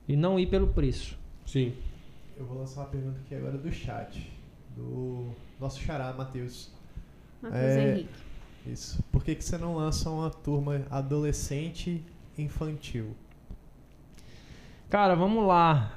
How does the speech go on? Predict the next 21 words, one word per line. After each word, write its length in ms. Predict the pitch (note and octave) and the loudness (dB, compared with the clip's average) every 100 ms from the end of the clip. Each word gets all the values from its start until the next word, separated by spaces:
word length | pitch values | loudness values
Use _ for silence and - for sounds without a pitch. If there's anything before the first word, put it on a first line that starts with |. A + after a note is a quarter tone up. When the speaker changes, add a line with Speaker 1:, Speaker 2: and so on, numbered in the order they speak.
| - | 2
Speaker 1:
É... 1600 | D3 D3 D3 D3 D3 D3 C#3+ C#3+ C#3+ C#3+ C#3+ C#3 C#3 C3+ C3 - - - - - - - | 6 8 10 10 10 12 12 12 12 12 12 10 10 8 4 0 -10 -20 -20 -20 -20 -2
Primeiro 280 | F3 F#3 G#3 | 4 6 8
a 40 | |
gente 180 | G#3 G#3+ | 8 8
tem 100 | A3 | 4
uma 80 | G#3 | 2
dificuldade 640 | G3 A3 G3+ F#3 F#3 F3+ F#3 | 2 0 4 6 6 8 6
um 260 | E3+ F3 | 4 2
pouco 400 | E3 F#3 F#3+ F#3 | 4 6 6 4
com 440 | E3 F3+ F#3 F#3 F#3 | -2 0 2 4 2
a 60 | |
questão 380 | F#3 F3+ - F3+ | 4 2 4 4
de 120 | E3+ | 6
horário, 460 | F#3+ G3+ C#3 C3+ B2 - - - - - - - - - | 6 6 6 4 2 -2 -12 -12 -12 -12 -12 -12 -12 -4
né? 360 | C3+ B2+ C3+ C#3+ | 2 6 8 8
É, 440 | C3+ C3 C3 C3 C3 | 6 8 8 8 8
nossa 240 | C#3 D3 | 6 8
grade 260 | D#3 D#3 D#3 | 10 10 10
de 80 | D#3 | 10
horário 340 | D3 D3 D3 | 10 10 10
hoje, 380 | C#3+ C#3+ C#3+ C#3 | 10 10 10 6